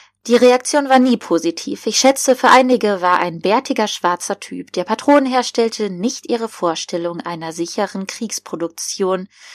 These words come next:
während für andere ein fester Job es nicht wert war, Teil der bösen Kriegsmaschinerie zu sein. Ich hielt es nie für nötig, auf das Offensichtliche hinzuweisen. Es ging nicht um individuelle moralische Entscheidungen.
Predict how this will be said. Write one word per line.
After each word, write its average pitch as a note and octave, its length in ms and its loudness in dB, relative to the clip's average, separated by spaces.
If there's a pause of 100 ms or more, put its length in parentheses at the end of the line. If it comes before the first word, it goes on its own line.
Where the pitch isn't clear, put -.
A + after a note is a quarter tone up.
(220)
während A#3 480 2
für F#3 540 -4
andere G#3 420 -2
ein F3 160 -6
fester B3+ 380 -2
Job E3 260 -6
es D#3+ 160 -4
nicht F3 240 -12
wert F3 300 -2
war, E3+ 200 -2 (340)
Teil G#3+ 420 0
der F3 180 0
bösen F#3 380 -2
Kriegsmaschinerie F3 880 -8
zu - 180 -8
sein. E3 420 -4 (280)
Ich A3 140 -2
hielt C#4 220 4
es B3+ 120 -2
nie A3+ 180 4
für A3+ 140 0
nötig, F3+ 540 0
auf E3 80 -6
das E3+ 180 -4
Offensichtliche E3+ 640 -4
hinzuweisen. F3 800 -4 (260)
Es - 360 -6
ging A3 280 0
nicht D#3+ 360 -8
um F3 180 -2
individuelle F#3 960 0
moralische E3 680 0
Entscheidungen. E3+ 840 0